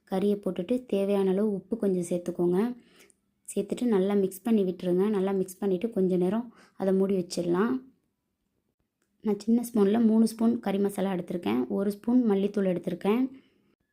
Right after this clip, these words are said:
இந்த மசாலால தண்ணி ஊத்தி கட்டி இல்லாம நல்லா கரைச்சி வச்சுக்கிடலாம். நான் வந்து பட்டை, ஏலக்காய்லாம் போட்டதுனால கரம் மசாலா சேர்க்கல. நீங்க வந்து போடல அப்படின்னா நீங்க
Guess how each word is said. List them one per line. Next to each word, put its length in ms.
இந்த 100
மசாலால 540
தண்ணி 300
ஊத்தி 220
கட்டி 280
இல்லாம 260
நல்லா 340
கரைச்சி 320
வச்சுக்கிடலாம். 640
நான் 280
வந்து 240
பட்டை, 320
ஏலக்காய்லாம் 460
போட்டதுனால 460
கரம் 300
மசாலா 360
சேர்க்கல. 340
நீங்க 280
வந்து 260
போடல 380
அப்படின்னா 340
நீங்க 180